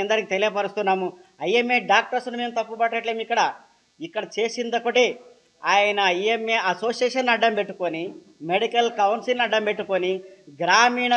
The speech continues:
వైద్యులను, పేద ప్రజలకు వైద్యం చేయకుండా అడ్డుకోవటమే కాకుండా, ప్రజాస్వామ్యబద్ధంగా రిజిస్ట్రేషన్ యాక్ట్ ప్రకారం రిజిస్ట్రేషన్ అయినటువంటి సంఘం యొక్క మెంబర్‌షిప్ సర్టిఫికెట్ను చింపి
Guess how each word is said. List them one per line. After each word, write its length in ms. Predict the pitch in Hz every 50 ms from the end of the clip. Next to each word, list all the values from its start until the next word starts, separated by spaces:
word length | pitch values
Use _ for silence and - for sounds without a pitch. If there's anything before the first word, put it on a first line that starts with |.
| 240 226
వైద్యులను, 580 | 226 226 233 190 190 226 220 214 208 214 240 254 247 240 -
పేద 260 | 196 214 240 247 240 254 254 254
ప్రజలకు 380 | 254 247 226 247 247 247 247 247 226 226
వైద్యం 340 | 220 220 208 180 233 233 226 220 -
చేయకుండా 500 | 214 214 220 214 - 208 214 220 233 233 202 147 - - - - _ _ _ _ -
అడ్డుకోవటమే 680 | - 175 196 196 285 285 277 269 269 262 262 247 254 247 240 240
కాకుండా, 360 | 226 226 233 226 226 220 208 190 170 - - - _ _ _ _ -
ప్రజాస్వామ్యబద్ధంగా 1160 | 156 165 165 208 247 247 240 247 240 233 233 233 233 220 226 220 196 220 233 233 226 226 233 240 226 226 - - - _ -
రిజిస్ట్రేషన్ 520 | 147 175 214 233 - 240 247 233 233 240 233
యాక్ట్ 320 | 202 233 247 254 254 247 233 240
ప్రకారం 360 | 240 233 240 240 233 233 233
రిజిస్ట్రేషన్ 420 | 220 226 220 - 233 220 202 208
అయినటువంటి 340 | 226 208 220 220 208 196 214 196 -
సంఘం 300 | 208 220 240 240 254 254 247 247
యొక్క 160 | 247 254 226 175 131 - - - _ _ _ _ -
మెంబర్‌షిప్ 680 | 143 160 185 202 233 233 233 254 254 247 247 240 208 202
సర్టిఫికెట్ను 460 | 226 214 226 220 208 208 220 214 208 208 -
చింపి 260 | 214 208 202 - 220